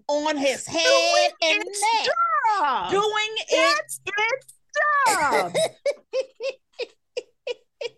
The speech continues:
Speaker 2: It sat down and read a book. It, it's doing its job. I am so, that, we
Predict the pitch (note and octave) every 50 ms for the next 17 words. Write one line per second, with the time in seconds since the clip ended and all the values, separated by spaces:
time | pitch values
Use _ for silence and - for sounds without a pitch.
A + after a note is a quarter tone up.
0 | _ _ _ _ - - _ _ _ _ _ _ _ - - - - - A#4+ -
1 | - - G#4+ F#4+ - - - A4+ A4+ A#4 - G#4 F#4 F4+ F4+ F4 E4+ E4 D#4+ D#4
2 | D#4+ E4 E4+ D#4 C#4+ B3+ A#3+ - - G#4 A#4+ A#4 A#4 A#4 - - G#4 B4+ B4+ G#4+
3 | - - G4+ G#4+ F4+ D4 D4+ D#4 D4+ F#4+ A4+ A#4 A#4 A#4 A4 A4+ A#4 A#4 A4 E4+
4 | B3+ D#4 E4 F4+ - - _ _ _ - - D5+ F5 F5 D#5+ D5 - F4+ E4 -
5 | - - - - D5+ F#5 E5+ C#5+ A4 A4 A#4 A4+ - G#4 F#4+ D#4+ C#4+ G#4+ - F4
6 | - - - - _ _ G#4